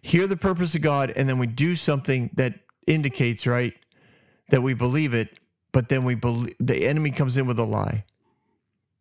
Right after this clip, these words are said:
Moses knew he was created to lead these nations into greatness and, and under Yahweh's direction, but he believed he needed to make it happen,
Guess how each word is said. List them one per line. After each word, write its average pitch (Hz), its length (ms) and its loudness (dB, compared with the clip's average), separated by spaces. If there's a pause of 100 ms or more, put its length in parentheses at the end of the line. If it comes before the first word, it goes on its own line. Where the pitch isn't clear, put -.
(760)
Moses 180 520 0
knew 214 320 0
he 185 140 0
was 185 200 -2
created 185 540 -2
to 165 80 0
lead 165 320 0
these 156 220 0
nations 151 480 0
into 147 400 0
greatness 131 640 -2 (460)
and, 143 240 2
and 147 200 0
under 151 240 2
Yahweh's 135 520 0
direction, 131 480 0
but 123 140 2
he 143 120 0
believed 143 440 0
he 190 200 0
needed 175 340 0
to 143 80 0
make 143 220 0
it 135 80 0
happen, 127 400 0